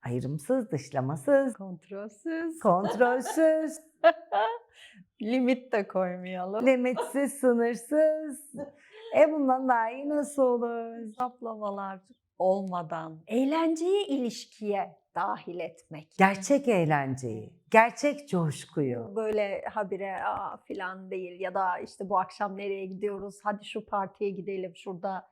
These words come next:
Speaker 2: eğlenelim." gibi değil. Kendimizin olduğu o eğlenceyi aslında karşı tarafın da görmesine izin vermek. Çoğu kişi o kadar fazla kendinden kaçıyor ki Burcu. Kendinden kaçtığı için birine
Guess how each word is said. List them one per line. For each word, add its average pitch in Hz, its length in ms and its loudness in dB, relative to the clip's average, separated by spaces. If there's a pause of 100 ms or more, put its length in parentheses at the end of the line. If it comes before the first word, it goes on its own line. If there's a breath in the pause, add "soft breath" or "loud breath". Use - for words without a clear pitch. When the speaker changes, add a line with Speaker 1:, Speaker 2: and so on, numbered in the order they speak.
(180)
Speaker 2:
eğlenelim." 190 720 -2
gibi 180 260 -8
değil. 196 380 -2 (320 loud breath)
Kendimizin 233 800 -2
olduğu 202 460 0
o - 180 -6
eğlenceyi 196 920 -4
aslında 269 380 -4
karşı 240 360 -6 (120)
tarafın 427 420 -4
da 262 60 2
görmesine 247 1040 -4
izin 202 420 -4
vermek. 185 640 -8
Çoğu 415 260 2
kişi 392 260 0
o 233 80 0
kadar 370 320 -4
fazla 262 360 -4
kendinden 254 640 -4
kaçıyor 240 460 -10
ki 190 200 -14
Burcu. 180 460 -10
Kendinden 370 520 2
kaçtığı 320 520 0
için 320 340 0
birine 208 420 -2